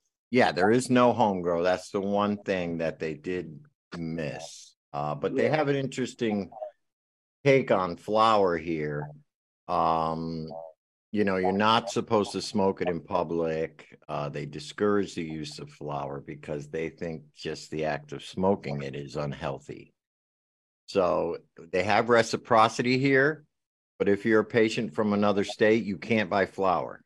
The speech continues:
Speaker 1: You can buy
Speaker 2: Right.
Speaker 1: everything else but flower, <laughs> which is
Speaker 2: And that's, you know, more as we go through this and talk about the show and talk about different places that guests from all over the country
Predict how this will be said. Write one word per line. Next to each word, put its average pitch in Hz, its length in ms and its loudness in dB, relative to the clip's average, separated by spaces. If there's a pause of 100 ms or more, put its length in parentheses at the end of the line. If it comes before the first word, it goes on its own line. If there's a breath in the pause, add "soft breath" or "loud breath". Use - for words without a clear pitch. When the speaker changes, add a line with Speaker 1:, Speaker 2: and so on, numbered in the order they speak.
Speaker 1:
You 80 160 -10
can 92 140 -6
buy 87 260 2
Speaker 2:
Right. 139 180 2
Speaker 1:
everything 117 480 4
else 104 300 4
but 92 240 2
flower, 76 640 0 (160)
<laughs> - 180 -20
which 95 320 -4
is 87 300 -4 (880)
Speaker 2:
And 214 160 4
that's, 254 260 6
you 247 100 2
know, 214 320 6
more 214 320 8
as 196 120 4
we 190 120 -6
go 190 180 6
through 208 320 -4
this 180 220 0
and 165 260 -4 (100)
talk 165 200 6
about 160 240 4
the 147 80 -4
show 160 260 6
and 143 100 0
talk 160 140 4
about 147 240 2
different 147 240 -2
places 143 320 -2
that 139 340 4
guests 165 220 6
from 147 160 -4
all 151 240 4
over 165 220 4
the 135 120 -6
country 156 520 -2